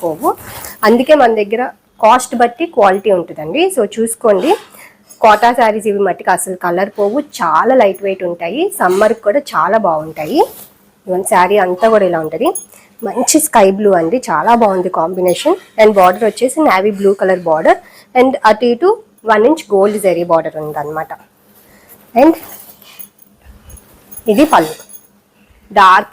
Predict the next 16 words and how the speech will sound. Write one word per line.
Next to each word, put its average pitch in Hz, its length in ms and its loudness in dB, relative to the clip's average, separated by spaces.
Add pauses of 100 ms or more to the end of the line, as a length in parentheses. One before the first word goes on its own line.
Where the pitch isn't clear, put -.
నేవీ 185 300 0
బ్లూ 190 160 -2
అండి, 160 220 -2
ఇది 254 160 -2
బ్లాక్ 175 280 2 (120)
కాదు, 165 240 -4 (340)
డార్క్ 185 260 2 (100)
నేవీ 170 280 0
బ్లూ 170 200 -4
అన్నమాట. 151 300 -6 (640)
And 233 160 4
పళ్ళులో 220 440 4
కూడా 254 140 2 (100)
సెల్ఫ్ 226 340 2
ప్రింట్ 202 300 0
వచ్చింది, 202 280 -6